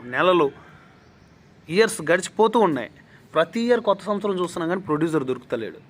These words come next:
ఎందుకు దొరుకుతలేడు అంటే, ఎందుకు ఇన్వెస్ట్ చేస్తారు ఆయన? మన సినిమాని మన ప్ర-, చుట్టుపక్కల ఉన్న ఫ్రెండ్ సర్కిల్‌లోనే నమ్మకపోతే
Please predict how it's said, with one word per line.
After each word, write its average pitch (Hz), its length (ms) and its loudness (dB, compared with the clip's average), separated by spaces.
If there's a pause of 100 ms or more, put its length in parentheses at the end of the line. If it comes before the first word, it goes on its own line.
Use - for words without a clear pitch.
ఎందుకు 160 200 -2
దొరుకుతలేడు 139 540 -2
అంటే, 131 220 -4
ఎందుకు 214 340 2
ఇన్వెస్ట్ 185 340 -2
చేస్తారు 127 340 -2
ఆయన? 117 360 -4 (520)
మన 120 80 -10
సినిమాని 185 600 -2 (340)
మన 156 140 2
ప్ర-, 156 260 -10
చుట్టుపక్కల 208 600 -4
ఉన్న 214 140 -2
ఫ్రెండ్ 190 260 -6
సర్కిల్‌లోనే 214 440 -4
నమ్మకపోతే 151 840 -2